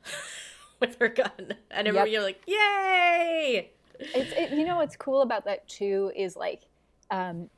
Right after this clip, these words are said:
Speaker 2: or, or what I found significant in that final bit is, you know, he's choking her out after
Speaker 1: Mm-hmm.
Speaker 2: hitting her with the gun, the butt of the gun.
Speaker 1: Yeah.
Speaker 2: Um, which knocked her out, uh, clearly no more than a second, 'cause he could have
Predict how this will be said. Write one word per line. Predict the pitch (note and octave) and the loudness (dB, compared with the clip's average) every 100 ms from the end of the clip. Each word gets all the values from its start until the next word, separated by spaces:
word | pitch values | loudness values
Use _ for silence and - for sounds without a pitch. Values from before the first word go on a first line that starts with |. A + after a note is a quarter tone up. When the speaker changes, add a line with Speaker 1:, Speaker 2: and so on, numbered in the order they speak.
| _ _ _ _ _ _ - | _ _ _ _ _ _ -2
Speaker 2:
or, | G#3+ | 0
or | - G#3 G#3+ | 0 0 0
what | G#3+ A3+ A3+ | -2 0 0
I | G3+ | 0
found | - G3 G3 | -4 -8 -8
significant | - F3+ F3+ F3+ - F#3 - | -10 -12 -12 -12 -14 -14 -12
in | F#3 | -10
that | F3 F3+ - _ | -10 -12 -16 _
final | - F#3+ F3 F3 D#3+ E3 | -8 -8 -8 -10 -10 -6
bit | F#3 E3+ | -4 -4
is, | - F#3 F#3 - - | -6 -6 -6 -12 -12
you | G3+ | -10
know, | F3+ | -10
he's | - B3 A#3 | -8 -6 -6
choking | - - A#3 A3 A#3 | -8 -4 -2 -2 -4
her | G3+ E3+ | -8 -8
out | E3 D#3+ - | -6 -6 -6
after | G3 F#3+ G3+ | -6 -4 -6
Speaker 1:
Mm-hmm. | A3+ | 0
Speaker 2:
hitting | C4 C4 | 0 2
her | A3+ | -2
with | G3 - | -4 -6
the | E3+ | -8
gun, | F#3+ E3 E3 F3 _ _ _ | -6 -6 -8 -14 _ _ _
the | E3 | -8
butt | E3+ F3+ | -4 -2
of | E3+ | -2
the | F3+ | -4
gun. | F3 D3+ E3 - _ | -4 -8 -12 -18 _
Speaker 1:
Yeah. | E3 D#3+ D#3 | -2 0 0
Speaker 2:
Um, | F#3 D#3+ E3 - _ _ | -2 -6 -10 -18 _ _
which | A3 G#3+ - | -2 -2 0
knocked | A#3 A#3+ | 0 2
her | A#3 | 4
out, | G#3 - - | 4 2 -2
uh, | - - - | -2 -2 -6
clearly | - G#4 G4 C#4+ | 0 4 4 4
no | A#3+ A#3 | 4 4
more | A3+ | 2
than | G#3 F#3 | 0 -2
a | |
second, | F3+ G3+ - B2+ - | -6 -8 -8 -10 -14
'cause | G3 F3+ | -14 -10
he | F3+ | -4
could | E3+ | -2
have | F3+ | -2